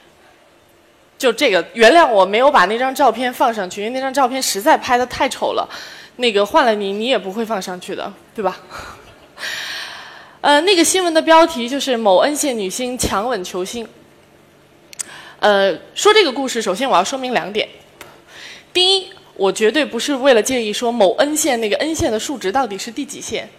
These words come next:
第二呢，我也绝对不是要洗白自己的意思，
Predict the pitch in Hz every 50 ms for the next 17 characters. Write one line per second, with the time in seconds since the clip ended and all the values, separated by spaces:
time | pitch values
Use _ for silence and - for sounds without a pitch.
0 | _ _ - - - - - - - - - - _ _ - 311 320 277 381 381
1 | 320 247 226 208 196 185 196 196 - - - - - - - 226 262 220 - 214
2 | 226 233 285 214 202 220 - 277 254 240 220 196 185 175 - - - - - -
3 | - - - 208 175 180 175 196 254 254 - 285 220 196 165 - 185 185 175 175
4 | - - - -